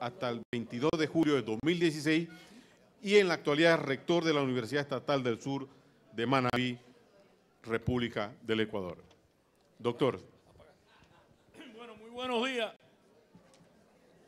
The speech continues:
Speaker 2: Eh, primero, eh,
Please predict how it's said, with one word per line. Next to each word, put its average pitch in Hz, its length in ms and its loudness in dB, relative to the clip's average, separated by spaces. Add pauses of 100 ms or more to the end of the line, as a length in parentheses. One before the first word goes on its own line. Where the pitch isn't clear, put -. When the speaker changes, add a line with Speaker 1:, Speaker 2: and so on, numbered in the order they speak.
(140)
Speaker 2:
Eh, - 160 -18 (960)
primero, 247 580 0 (380)
eh, 165 340 -14